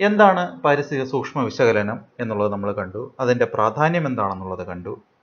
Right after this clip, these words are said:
അതിനോടൊപ്പം തന്നെ swot analysis എന്താണെന്നും അതിന്റെ പ്രാധാന്യം എന്താണെന്നും നമ്മൾ കണ്ടു. അതിനുശേഷം നമ്മൾ environmental സ്കാനിങ്ങിന്റെ process, പാരിസ്ഥിതിക സൂക്ഷ്മ വിശകലനത്തിന്റെ പ്രക്രിയ,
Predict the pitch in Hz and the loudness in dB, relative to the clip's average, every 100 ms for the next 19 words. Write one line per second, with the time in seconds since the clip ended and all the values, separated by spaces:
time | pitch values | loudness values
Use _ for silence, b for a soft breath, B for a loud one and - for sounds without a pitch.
0 | - 151 180 180 175 233 190 131 127 131 | -6 0 6 6 6 0 2 0 0 -4
1 | - _ - - 143 175 233 262 - 175 | -8 _ -18 -6 4 6 6 4 -6 -2
2 | 165 160 135 131 131 113 - - 113 110 | 2 2 2 -2 -4 -8 -10 -8 -6 0
3 | 101 98 101 123 202 127 131 139 135 123 | 0 0 -6 -10 -6 -2 0 0 2 4
4 | 120 143 170 135 110 101 95 156 135 104 | 4 0 -2 -6 -4 -4 -4 -8 -10 -8
5 | 151 104 - _ - 190 214 214 185 202 | -8 -8 -12 _ -2 0 4 4 2 0
6 | 180 160 156 135 - 139 143 165 180 185 | -2 2 4 4 2 -4 -2 2 2 0
7 | 185 180 180 180 170 151 151 156 156 147 | -4 -2 -2 -2 -4 -2 -2 -4 -6 -6
8 | 139 156 165 - - 147 170 - 98 - | -2 -2 -2 -8 2 6 6 4 -4 -4
9 | - - _ 123 123 123 - 135 135 165 | -14 -18 _ -4 -2 -4 -4 -2 0 0
10 | - - 131 - 147 131 143 127 127 127 | -2 -6 -6 -4 -8 -4 -4 -2 -4 -8
11 | 117 156 156 131 131 190 147 95 | -8 -8 -4 -4 -4 -4 -2 -2